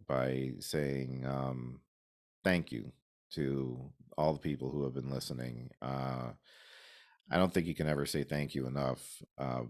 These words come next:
but s-, we're just about six, seven weeks into this show now, and in that time, it's been really gratifying and cool to get the response that we've had and have people come up and tell us about things that they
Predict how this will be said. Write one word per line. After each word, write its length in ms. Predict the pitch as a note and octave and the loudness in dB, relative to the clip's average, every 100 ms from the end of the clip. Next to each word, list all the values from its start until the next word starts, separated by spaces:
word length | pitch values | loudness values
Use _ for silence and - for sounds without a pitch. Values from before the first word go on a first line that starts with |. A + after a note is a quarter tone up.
| - | 4
but 360 | D2+ C#2 C2 - _ _ _ _ _ _ | 6 6 2 -6 _ _ _ _ _ _
s-, 400 | - - - - | -8 -6 -6 -6
we're 260 | F#2+ G2 F#2 | 4 6 6
just 260 | F2 F#2 - _ - | 6 0 -2 _ 0
about 760 | F2 - - - F2 D2+ - | 0 -2 -10 4 8 8 4
six, 360 | - - F#2 - | -2 0 0 0
seven 420 | - F#2 F2 E2 | 4 4 4 2
weeks 300 | E2+ E2 E2+ | 0 0 -2
into 240 | E2 - | -2 -4
this 180 | D#2 D#2+ | -2 -2
show 300 | - E2 D#2+ | 0 0 2
now, 480 | D#2 D#2 D2+ D2 D2 | 2 2 2 2 0
and 240 | D2+ D2 | -2 -2
in 80 | E2+ | 0
that 200 | E2+ D2+ | 0 0
time, 600 | - D#2 D2+ D2 C#2+ C2+ - | -2 -2 -2 -2 -4 -6 -6
it's 200 | C#2 - | -6 -6
been 200 | D2+ C#2+ | -8 -4
really 640 | D2 D2+ D2 C#2+ C#2 C2+ - | -2 0 0 0 0 -4 -4
gratifying 760 | D2 C#2+ C#2+ D2 C#2+ C#2 C2+ | 0 0 0 -2 -2 -2 -2
and 140 | C2 | -6
cool 440 | - D2 C2+ C2 C2 | -6 -4 -2 -4 -4
to 220 | C#2 B1+ | -6 -6
get 240 | C#2 C#2 - | -6 -8 -8
the 80 | |
response 500 | B1+ C2 - D2+ D2 | -8 -8 -2 0 0
that 140 | - B1+ | -4 -4
we've 180 | C2+ C#2+ | -6 -4
had 240 | C#2+ C2 - - | -4 -4 -6 -8
and 480 | C#2 C2+ C2 B1+ B1 - - - - - - _ | -4 -2 -2 -4 -10 -14 -20 -18 -18 -18 -20 _
have 180 | A2+ G2 | 4 6
people 240 | F#2+ F2 | 2 0
come 180 | D#2+ D#2+ | -2 0
up 140 | D#2+ D#2 | 0 0
and 100 | C2+ | -2
tell 220 | D2 D2 | 0 0
us 140 | D2 | 0
about 400 | C#2 C#2+ C#2+ C2+ - _ - | -2 2 2 0 -4 _ -6
things 380 | D2 C#2+ C2 - | -2 -2 -6 -4
that 280 | C#2 C2+ C2+ | 0 0 0
they 520 | C#2 C#2 C2+ B1+ B1 | -2 0 0 -2 -6